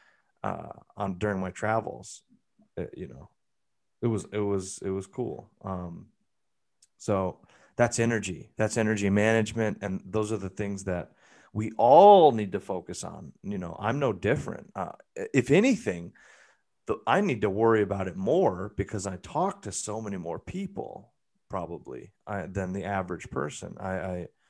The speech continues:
I talk to many, many people a day and, and, uh, give out a lot of energy. So I need some of that to come back, or else I'm, I'm being foolish, really. I'm playing the fool. That, that's why I,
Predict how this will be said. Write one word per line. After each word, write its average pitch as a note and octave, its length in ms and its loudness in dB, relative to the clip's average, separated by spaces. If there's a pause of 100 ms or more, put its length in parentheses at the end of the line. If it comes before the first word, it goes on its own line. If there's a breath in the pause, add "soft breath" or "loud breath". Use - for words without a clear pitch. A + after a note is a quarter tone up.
(1040)
I G2+ 40 -18
talk G#2 300 -2
to F#2+ 100 -8
many, G2+ 240 -4
many F#2+ 220 -4
people F#2 360 -8
a F2 60 -6
day G2 420 -2
and, F#2 400 -10
and, F2 400 -10
uh, F2+ 280 -10 (880)
give G#2 300 2
out G#2 500 4
a F#2 100 -8
lot F2+ 580 0
of F2 180 -14
energy. G2 480 -8
So - 160 -14
I F#2+ 140 -4
need G#2 260 -6
some F#2 220 -6
of F2+ 60 -8
that F2 180 -10
to F2 80 -14
come F2 240 -12
back, F#2 560 -4
or F#2 140 -4
else - 340 -6 (720 soft breath)
I'm, A2+ 260 0
I'm G2+ 240 0
being F#2 260 -2
foolish, - 640 -6 (140)
really. G2 500 -8
I'm F#2 120 -12
playing F2+ 260 -8
the F2+ 80 -10
fool. - 480 -8 (460)
That, B2 240 -8
that's E3 200 4
why B2+ 300 -2
I, A2 80 -6